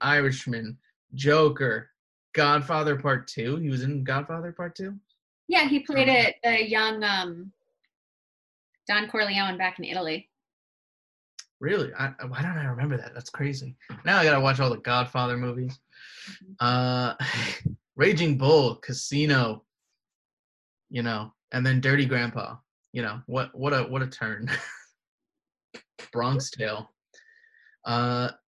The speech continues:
Speaker 1: you know, just somebody who's put out all such big quality movies over the years. I, though it might not be my favorite movies, uh, I do love some of them.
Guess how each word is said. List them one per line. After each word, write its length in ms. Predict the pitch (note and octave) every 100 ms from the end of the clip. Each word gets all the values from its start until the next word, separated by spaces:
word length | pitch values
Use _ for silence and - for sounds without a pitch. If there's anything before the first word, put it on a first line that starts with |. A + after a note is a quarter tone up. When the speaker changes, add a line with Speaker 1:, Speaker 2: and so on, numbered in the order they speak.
| _ _ _ _
Speaker 1:
you 120 | F#3+
know, 220 | D3 A#2
just 220 | B2+ D3 C#3
somebody 260 | G#3+ G3+
who's 160 | F3 C#3+
put 220 | - D#3+
out 260 | C#3+ C3+ -
all 240 | B2+ C#3 C3+
such 340 | D3 C3+ -
big 220 | C3+ B2 A#2+
quality 440 | B2 A#2 B2 A#2
movies 460 | A#2 A#2 A#2 A2+ A2
over 220 | A#2 A2+
the 80 | G#2+
years. 520 | A#2 A#2+ A#2 C3 - _ _ _ _ _ _ _ _ _
I, 60 | - - - -
though 240 | D3 E3
it 140 | D#3 -
might 220 | E3+ D#3
not 180 | D#3+ C3+
be 100 | D3+
my 260 | B2+ C3
favorite 400 | C3 C#3+ C3 C3 C#3
movies, 680 | C#3 C3+ C3+ C3 - - _ _ _ _ _ -
uh, 340 | A#2+ A#2 A2+ -
I 100 | A#2
do 180 | C#3
love 300 | B2+ A2+ A#2
some 220 | - A#2+ B2+
of 60 |
them. 280 | C3 C3